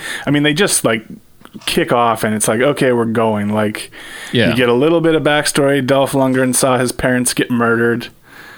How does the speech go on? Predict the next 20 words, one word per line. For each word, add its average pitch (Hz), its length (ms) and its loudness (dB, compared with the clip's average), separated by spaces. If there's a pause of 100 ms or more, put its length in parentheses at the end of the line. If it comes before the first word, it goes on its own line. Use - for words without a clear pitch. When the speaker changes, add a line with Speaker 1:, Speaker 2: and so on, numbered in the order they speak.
(320)
Speaker 1:
uh, 107 520 -2 (280)
by 110 640 0
Yoshida, 117 600 0 (500)
the 113 100 -4
bad 107 260 -2
guy. 110 260 -4 (580)
Speaker 2:
Mm-hmm. 110 520 0
Speaker 1:
Uh, 107 220 -2
he 120 80 0
recognizes 120 600 0
the 117 340 0 (220)
tattoos, 117 720 -2
the 123 120 -4
chest 117 320 -4
tattoos 117 440 -6
and 113 100 -8
stuff. - 360 -8
But, 123 180 0
um, 110 380 -2
Speaker 2:
Yeah. 101 260 0